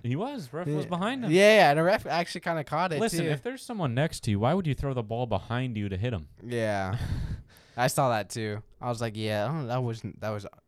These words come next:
Speaker 2: that was on, like, that wasn't needed at all."
Speaker 1: No, it, it really wasn't.
Speaker 2: Yeah, it
Speaker 1: Mm.
Speaker 2: wasn't, it wasn't, 'cause
Speaker 1: But
Speaker 2: he wasn't
Speaker 1: hey,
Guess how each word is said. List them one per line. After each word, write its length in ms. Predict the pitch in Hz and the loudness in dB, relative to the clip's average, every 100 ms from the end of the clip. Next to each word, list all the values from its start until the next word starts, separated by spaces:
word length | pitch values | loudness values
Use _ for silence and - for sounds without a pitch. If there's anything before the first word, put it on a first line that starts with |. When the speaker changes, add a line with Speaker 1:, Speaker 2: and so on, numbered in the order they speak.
| - | -12
Speaker 2:
that 120 | 92 | -8
was 140 | 92 | -6
on, 280 | 95 92 - 73 | -4 -6 -6 -10
like, 140 | 82 _ _ - | -12 _ _ -8
that 120 | 92 | -6
wasn't 260 | 92 82 | -4 -4
needed 280 | 85 80 78 | -4 -4 -6
at 80 | 73 | -6
all." 280 | 71 69 69 - | -6 -6 -8 -6
Speaker 1:
No, 360 | 107 85 80 82 | -2 -2 -4 -6
it, 220 | 98 - | -8 -6
it 80 | 107 | -4
really 260 | 95 90 82 | -4 -4 -4
wasn't. 360 | 82 82 82 98 | -6 -8 -12 -14
Speaker 2:
Yeah, 440 | 90 85 - - - - 95 | -14 -12 -14 -16 -18 -18 -12
it 100 | 95 | -8
Speaker 1:
Mm. 40 | |
Speaker 2:
wasn't, 520 | 95 95 101 95 82 - _ _ - | -6 -4 -4 -6 -8 -14 _ _ -10
it 140 | 120 | -6
wasn't, 560 | 117 113 107 101 92 - | -4 -2 -4 -8 -14 -16
'cause 120 | - - | -14 -2
Speaker 1:
But 180 | 110 | 0
Speaker 2:
he 60 | 110 | 4
wasn't 40 | |
Speaker 1:
hey, 360 | 160 180 135 113 | 4 4 2 -2